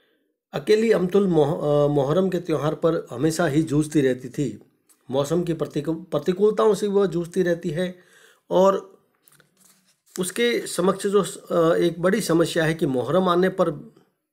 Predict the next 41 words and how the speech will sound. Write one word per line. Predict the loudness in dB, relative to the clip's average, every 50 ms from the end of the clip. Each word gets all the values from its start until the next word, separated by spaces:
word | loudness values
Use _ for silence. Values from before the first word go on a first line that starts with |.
| _ _ -2
भी | -2 0
उसके | 0 -2 -4 -2 -2 0
मन | 2 2 2
में | 2 2 2
यह | 2 0 0
हमेशा | 0 -2 -2 -2 0 -2
ख्याल | -2 -2 -4 -4 -4 -6
आता | -6 -6 -8 -8
था | -4 -2 -2 -2 -2 -4 -12 _ _ -20 -20 _ _ 0
कि | 0 0
इमामबाड़े | 2 0 0 2 2 2 2 2 0 0 0 2 2 2
और | 2 0 -2
दालान | -2 -4 -2 -2 -2 -2 -2
की | -4 -4 -8
जो | -8 -8 -8
छत | -6 -6 -4 -4
थी, | -4 -2 0 0 0 -2 -2 -8 -20 _ _ _ _ _ _ _ _ _ -10
उसको | -8 -2 -2 -2
पक्की | -2 -2 -6 -4 -6 -8
कैसे | -6 -8 -10 -8 -8 -8
करवाए। | -8 -10 -14 -16 -16 -18 -18 -20 _ _ _ _ _ _ _ _ _ _ _ -4 0
यह | 2 2 2
बार-बार | 4 2 2 2 2 2 2 2 2
उसके | 2 0 -2 -2 -2
मन | 0 0 0
में | 0 -2 -2
यह | -2 -2 -2
व्यथा | -2 -2 -4 -6 -6 -6 -6 -6
और | -6 -6
पीड़ा | -8 -10 -8 -8 -8 -10 -10 -14 _ _ _ _ -16 -14
उसके | -14 -12 -12 -12 -12 -12
दिल | -10 -10 -8 -8
में | -8 -10 -10
घुमड़ने | -8 -6 -4 -2 -2 0 0
लगती | 0 -2 -2 -4 -8 -6
थी | -4 -4 -4 -4 -6 -14 _ _ _ _ _ _ -10 -8
और | -6 -4
इस | -2 -2 -2 -2
काम | -2 0 0 0 0 0
के | 2 2 2
लिए | 2 4 4 4 4 4 2 -2